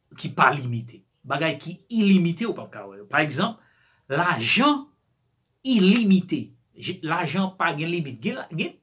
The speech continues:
telman lajan. Menm si yo ta bay chak moun de san mil dola, ap toujou gen lajan kredi.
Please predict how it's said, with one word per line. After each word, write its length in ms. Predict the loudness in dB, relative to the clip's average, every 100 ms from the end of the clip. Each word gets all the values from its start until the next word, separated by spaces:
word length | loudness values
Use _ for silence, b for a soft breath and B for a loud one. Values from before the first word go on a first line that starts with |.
| -12
telman 460 | -6 -6 -4 -2
lajan. 520 | 0 0 0 -2 -4 -8 _ _ _ _ _ _
Menm 160 | -2 0
si 180 | -2 -2
yo 100 | -2
ta 120 | 0
bay 180 | 0 -2
chak 560 | -2 -4 -2 -2 -4
moun 340 | -4 -4 -2 -6 -10
de 200 | -10 -4
san 220 | 0 2
mil 160 | 4 4
dola, 340 | 0 -2 -2 B B
ap 240 | -10 -10
toujou 340 | -8 -8 -6 -4
gen 120 | -4
lajan 240 | -4 -8
kredi. 240 | -12 -16